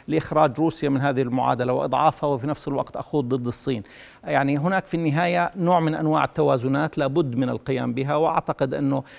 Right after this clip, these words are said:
هذه رغبة الولايات المتحدة على الأقل. هناك طرح اليوم في فكرة أنه مجلس الأمن الدولي لم يعد صالحًا كمنتج لما بعد الحرب العالمية الثانية، هناك دول تستحق أن تكون عضو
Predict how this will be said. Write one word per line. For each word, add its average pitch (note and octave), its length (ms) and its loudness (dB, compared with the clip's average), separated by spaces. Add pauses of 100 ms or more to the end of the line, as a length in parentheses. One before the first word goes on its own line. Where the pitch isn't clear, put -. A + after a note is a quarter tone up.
(120)
هذه D#3 320 6
رغبة C3 340 4
الولايات B2+ 380 0
المتحدة C#3+ 500 0
على C3 180 2
الأقل. C#3 480 0
هناك C#3 440 -4
طرح D#3+ 260 2
اليوم B2+ 340 -4
في C3 160 -8
فكرة C#3+ 360 -2 (1000)
أنه D3 300 0 (280)
مجلس E3 300 0
الأمن D3 220 0
الدولي C3+ 540 0 (240)
لم D#3+ 180 2
يعد D3 220 0
صالحًا C#3+ 420 2
كمنتج C#3 540 0
لما C3 200 0
بعد B2 200 0
الحرب B2 320 -4
العالمية B2+ 420 -2
الثانية، C3+ 440 -4
هناك C3+ 240 -2
دول B2+ 260 0
تستحق - 520 -4
أن B2 120 -4
تكون C3 340 -6
عضو C3+ 340 -2